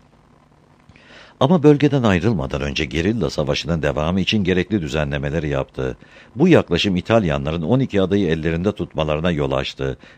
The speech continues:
ve İkinci Dünya Savaşı'nın son aşamalarına kadar adalar İtalyan egemenliğinden kalıcı yararlar sağladılar.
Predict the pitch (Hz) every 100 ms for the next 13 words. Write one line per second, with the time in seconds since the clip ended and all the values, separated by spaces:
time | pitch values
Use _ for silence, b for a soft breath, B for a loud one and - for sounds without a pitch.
0 | - 113 117 110 104 120 90 90 104 -
1 | 71 71 78 85 117 117 78 78 71 71
2 | 71 98 71 71 82 B B B 101 113
3 | 113 107 82 120 120 85 80 80 76 78
4 | 76 78 69 98 95 90 90 76 104 76
5 | 76 73 92 - 73 69 67 62 60 60